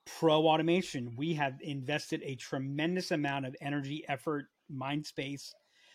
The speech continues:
We would not be able to operate the way we're operating if we hadn't built out these automation elements. But,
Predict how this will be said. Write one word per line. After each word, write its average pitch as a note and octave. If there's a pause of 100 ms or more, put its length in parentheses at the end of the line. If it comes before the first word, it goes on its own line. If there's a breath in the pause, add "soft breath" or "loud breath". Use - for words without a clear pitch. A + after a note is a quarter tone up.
(220)
We F3
would F3
not E3
be E3+
able D3
to -
operate C#3
the C#3
way C#3
we're C3+
operating C3+
if C3
we C#3+
hadn't D#3
built D3+
out C#3
these C3
automation C3+ (280)
elements. C3 (600)
But, F3+